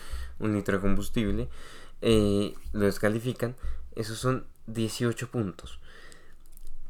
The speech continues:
En este momento, si no lo hubiesen descalificado, que digamos, eh, eso llegar con un litro más o menos de combustible no cambia nada en, en términos prácticos de la carrera, tendrían sesenta y seis puntos. Eso quiere decir que estarían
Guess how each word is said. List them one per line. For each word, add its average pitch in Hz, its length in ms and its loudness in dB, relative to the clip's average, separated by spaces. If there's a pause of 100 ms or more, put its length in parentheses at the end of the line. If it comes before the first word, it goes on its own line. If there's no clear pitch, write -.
(320)
En 139 120 8
este 139 200 4
momento, 117 360 6
si - 260 2
no 113 220 6
lo 131 100 2
hubiesen 143 260 -2
descalificado, 131 880 -4
que 110 100 0
digamos, 98 420 2 (720)
eh, 139 220 2
eso 131 200 0
llegar 131 320 0
con 117 140 0
un 120 160 4
litro 120 460 -2
más 117 340 2
o 110 40 -4
menos 110 240 0
de 120 80 -6
combustible 110 440 -2
no 104 160 -2
cambia 104 320 -2
nada 92 380 -2
en, 101 260 -4
en 98 80 -2
términos 98 340 -2
prácticos 95 400 -2
de 98 60 -4
la 101 100 -4
carrera, 85 400 -4 (540)
tendrían 120 320 6
sesenta 135 360 2
y 131 40 6
seis 101 260 2
puntos. - 480 -2 (260)
Eso 120 120 -8
quiere 131 160 6
decir 135 200 2
que - 60 -6
estarían 110 420 4